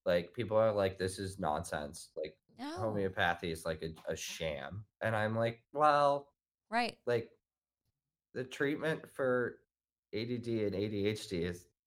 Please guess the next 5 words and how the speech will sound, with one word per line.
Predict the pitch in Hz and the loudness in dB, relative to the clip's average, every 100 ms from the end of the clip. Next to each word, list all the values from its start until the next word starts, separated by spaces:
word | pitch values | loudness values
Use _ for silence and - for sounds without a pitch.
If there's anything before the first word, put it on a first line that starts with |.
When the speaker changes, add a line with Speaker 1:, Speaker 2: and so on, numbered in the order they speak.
| _ - | _ 0
Speaker 1:
by | 101 98 | 4 4
definition, | 95 98 101 98 87 101 92 85 80 82 - _ _ _ - | 4 4 4 2 2 2 2 2 2 -2 -10 _ _ _ -10
a | 90 82 - | -6 -6 -6
homeopathic | - 101 92 98 92 92 90 | -4 0 0 2 0 0 0
remedy." | 90 82 67 69 | 2 2 0 -6